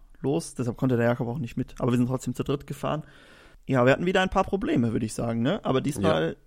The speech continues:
Speaker 1: nicht bei mir.
Speaker 2: Nee, diesmal hat's dann mich getroffen mit der Ciao.
Speaker 1: Mhm. Was war da los?
Speaker 2: Also es fing am Anfang an, dass die, also wir hatten ja vorher, warte, haben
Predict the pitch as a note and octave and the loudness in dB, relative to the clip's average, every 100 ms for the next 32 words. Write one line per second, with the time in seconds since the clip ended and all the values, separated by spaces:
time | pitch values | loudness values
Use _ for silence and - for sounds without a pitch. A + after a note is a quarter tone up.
0 | - D3 D#3+ F#3+ G3+ E3 A#2 G#2+ - - | -4 -2 0 0 2 2 2 -2 -14 -20
1 | - B2+ A2 A2 A#2 B2+ B2 B2 - A#2+ | -10 0 2 2 2 2 4 2 2 2
2 | A#2+ B2 - - F#2 E2+ F2+ E2+ - - | 2 0 -4 -4 -4 -2 -4 -2 0 0
3 | - G2 G2+ - - - - - B2 B2 | 4 4 4 -2 -16 -20 -18 -10 -6 -4
4 | C3+ C#3 - - - - - C3+ C3 B2+ | -4 -6 -10 -20 -20 -16 -6 -2 2 6
5 | B2 C3+ G#3+ - - - - - A2+ A#2 | 6 8 6 2 -14 -20 -6 4 8 8
6 | - C3 A#2+ G#2+ B2+ - A2 G2 A2 A2+ | 8 10 10 10 8 6 4 8 8 6
7 | G#2 G2+ - G2+ F#2+ F#2+ - _ - - | 4 2 2 4 6 4 0 _ -20 -20
8 | _ _ _ _ _ - G2+ A2+ - B2+ | _ _ _ _ _ 0 4 6 6 4
9 | G#2+ - A#2+ C3+ C#3+ - _ - - - | 4 4 6 6 2 -2 _ -20 -20 -20
10 | - - F2+ G#2 | -14 -4 -2 0